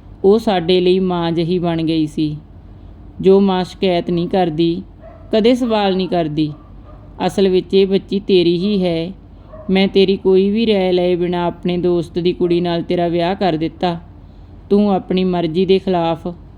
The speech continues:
ਉਸ ਨਾਲ ਵਿਆਹ ਕਰ ਲਿਆ, ਪਰ ਵਿਆਹ ਦੀ ਰਾਤ ਨੂੰ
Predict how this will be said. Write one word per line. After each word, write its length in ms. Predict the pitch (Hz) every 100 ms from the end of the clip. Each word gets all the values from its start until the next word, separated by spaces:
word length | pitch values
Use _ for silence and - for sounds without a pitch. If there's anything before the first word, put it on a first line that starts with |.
| -
ਉਸ 140 | 175 208
ਨਾਲ 220 | 208 208
ਵਿਆਹ 300 | 185 180 214
ਕਰ 220 | 208 170
ਲਿਆ, 320 | 165 160 156 - - - - - - -
ਪਰ 180 | 202
ਵਿਆਹ 320 | 190 190 185 190
ਦੀ 180 | 226
ਰਾਤ 300 | 220 190 180
ਨੂੰ 340 | 180 180 175